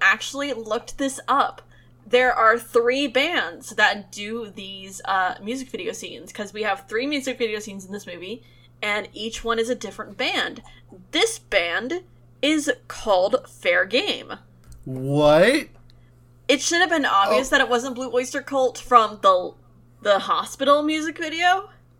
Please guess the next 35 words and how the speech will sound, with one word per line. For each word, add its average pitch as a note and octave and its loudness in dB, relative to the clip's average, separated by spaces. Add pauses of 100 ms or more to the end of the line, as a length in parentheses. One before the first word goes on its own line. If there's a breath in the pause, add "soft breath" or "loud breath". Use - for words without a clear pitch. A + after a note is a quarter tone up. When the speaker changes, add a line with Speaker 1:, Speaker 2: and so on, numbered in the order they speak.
(460 soft breath)
Speaker 2:
Yeah, G#3 6 (120)
fair A#3+ 0
enough. G3 0
I E3+ 6
just B3 -6
thought G#3 2
that E3 -2
they D3+ 4
were C#3 -2
going C#3 0
wild C3+ 6
on A2 -2
that F#3+ 4
one, B2+ -4
but, C3 2 (100)
like, C3 -2 (1000 soft breath)
oh, E3 4
that, D3 2
that B3 8
makes C#4+ 2
this G3 -4
movie F3 0
infinitely F3 0
more C#3+ -2
interesting A#2+ -6
to - -12
me. G2+ -12 (340)
Speaker 1:
Yes, G#3+ 2
this B3 2
is D#4 -6
a D4 6
band A#3 2
called G#3+ -2
Fair A3+ 4
Game F#3+ -2